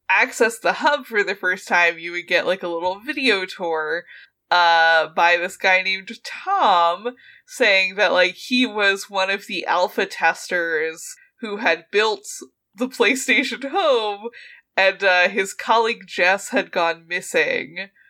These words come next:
uh, and he was, he needed the player's help to look for her. Uh, and then you could, like, opt in or out of this experience.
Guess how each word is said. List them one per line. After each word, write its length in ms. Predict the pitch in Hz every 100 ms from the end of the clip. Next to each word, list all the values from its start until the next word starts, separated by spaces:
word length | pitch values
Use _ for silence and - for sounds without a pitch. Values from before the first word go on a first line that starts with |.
| _ _ -
uh, 340 | 175 170 170 156
and 160 | 165
he 180 | - 196
was, 480 | 180 165 165 - - _
he 240 | - 190 175
needed 320 | 185 180 165
the 80 | 175
player's 560 | - 180 170 160 175
help 380 | - 165 - - -
to 120 | 190
look 240 | 151 -
for 200 | - 156
her. 420 | 170 - - 180 - - _ _ -
Uh, 280 | 170 170 165
and 120 | 175
then 140 | 180
you 140 | 180 190
could, 240 | 233 190 - -
like, 300 | 185 175 165 -
opt 320 | 175 185 -
in 220 | 175 190
or 260 | 170 156 -
out 260 | 160 160 -
of 200 | 165 156
this 240 | 165 -
experience. 1300 | 139 - - - 156 - 50 50 - - - -